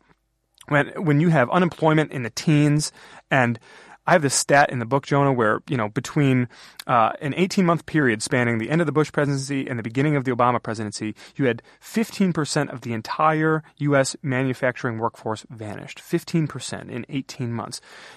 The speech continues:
And you think about the millions of people across the country affected by that. And you have people waking up suddenly, looking around and feeling like, "This is not my country anymore."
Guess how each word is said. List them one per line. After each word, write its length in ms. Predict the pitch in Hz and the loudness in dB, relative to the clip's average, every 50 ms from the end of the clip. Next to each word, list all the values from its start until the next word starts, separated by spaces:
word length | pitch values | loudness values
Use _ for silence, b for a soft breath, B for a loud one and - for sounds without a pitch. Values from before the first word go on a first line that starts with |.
| B B | B B
And 100 | 135 135 | 0 2
you 140 | 185 233 - | 2 2 2
think 180 | - 220 185 | 2 0 2
about 160 | 151 123 110 | 2 0 -2
the 80 | - 107 | -2 -4
millions 560 | 107 113 120 139 170 196 202 196 185 160 143 | -8 -6 -2 2 4 4 6 6 4 4 2
of 60 | 143 | 0
people 240 | - 151 131 - 110 | -2 -2 -2 -2 -2
across 260 | 104 - - 127 123 | -4 0 0 0 0
the 80 | - - | 0 -6
country 320 | - - 139 123 - 110 | -6 -4 -4 -4 -4 -8
affected 480 | 104 104 - - - 117 - - 104 - | -10 -10 -6 -4 -4 -4 -4 -8 -10 -8
by 160 | - 90 80 | -6 -6 -6
that. 260 | - - 87 82 - B B B B B B | -4 -4 -4 -4 -6 B B B B B B
And 240 | 156 139 139 131 - b b b b b b | 2 2 2 2 -2 b b b b b b
you 140 | - 143 160 | -2 0 2
have 260 | 156 190 208 208 - | 4 4 4 2 2
people 500 | - - 170 147 - 151 135 127 127 127 b b b b b b b b b _ _ _ _ | -2 -2 -2 0 0 2 2 2 0 -2 b b b b b b b b b _ _ _ _
waking 420 | 139 127 147 185 - - 208 165 | 0 2 2 2 4 2 2 2
up 200 | 147 143 - - - _ _ _ _ | 4 2 0 -2 -8 _ _ _ _
suddenly, 440 | - - - 139 123 123 120 117 113 | -2 0 2 2 2 2 0 -2 -2
looking 340 | 107 120 160 - 202 170 | 0 0 0 0 2 0
around 420 | 135 120 127 123 120 110 104 104 113 | 2 4 4 6 6 6 4 2 0
and 140 | - 113 - | -6 -6 -2
feeling 300 | 165 151 135 127 123 120 | 0 0 0 0 2 2
like, 240 | 117 113 110 - - | 0 0 0 -4 -6
"This 220 | 151 135 175 165 - | -2 -2 -2 0 -2
is 100 | 139 127 | -2 0
not 220 | 127 123 120 - | 0 0 0 0
my 160 | 127 120 117 | -2 -4 -4
country 480 | 117 - - 165 165 - - - 104 98 | -4 -4 -2 -2 -2 -2 -4 -8 -10 -10
anymore." 420 | 98 101 107 - - - - - | -10 -12 -12 -12 -12 -12 -12 -14